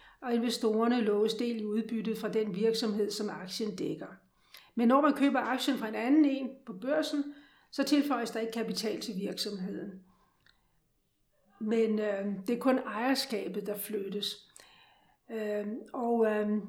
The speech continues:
selve virksomheden kan have mere eller mindre glæde af en høj aktiekurs. Den kan be-, for eksempel bedre optage lån, hvis aktiekursen er bedre. Men det er kun, hvis virksomheden køber aktier tilbage, at den direkte deltager i prisstigningerne på markedet for den, for, for aktien.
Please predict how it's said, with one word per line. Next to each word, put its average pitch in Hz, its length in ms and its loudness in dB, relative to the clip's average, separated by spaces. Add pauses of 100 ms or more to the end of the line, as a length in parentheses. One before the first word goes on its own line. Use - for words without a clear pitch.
(560)
selve 277 340 6
virksomheden 254 600 2
kan 214 100 -4
have 208 100 -2
mere 240 120 0
eller 233 140 0
mindre 220 380 -2
glæde 214 300 4
af 208 80 -2
en 196 60 -6
høj 196 160 -6 (220)
aktiekurs. 269 600 -8
Den 202 140 -8
kan 202 120 -8 (200)
be-, 196 200 -4
for 214 60 -12
eksempel 214 340 -2
bedre 208 240 -2
optage 185 380 -6
lån, 247 280 0
hvis 240 180 -6
aktiekursen 226 640 -6
er 220 120 -10
bedre. 220 340 -2 (460)
Men 220 160 0
det 226 80 2
er 226 80 0
kun, 277 200 6
hvis 285 220 4
virksomheden 240 580 2
køber 208 260 -4
aktier 220 380 -8
tilbage, 202 460 -4
at 226 100 -4
den - 180 -4
direkte 226 640 2
deltager 214 480 -6
i 208 120 -8
prisstigningerne 190 800 -6
på 208 80 -10
markedet 190 640 -10 (220)
for 226 80 -16
den, 185 200 -14
for, 208 100 -6 (180)
for 214 80 -8
aktien. - 480 -10